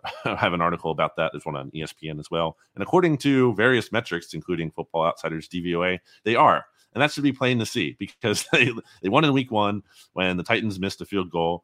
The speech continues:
and they only won by, what, one point? And then they narrowly defeated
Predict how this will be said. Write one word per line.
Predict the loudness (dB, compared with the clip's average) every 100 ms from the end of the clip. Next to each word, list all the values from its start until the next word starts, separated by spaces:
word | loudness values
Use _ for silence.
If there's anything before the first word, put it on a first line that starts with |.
| _ -8
and | -4
they | -2
only | -2
won | -4 -4
by, | -4
what, | -4 -4 -4
one | -6 -6
point? | -6 -6 -6 _ _ _ -4
And | 0
then | 0 2
they | 2
narrowly | 2 0 0 -2
defeated | -4 -6 -4 -4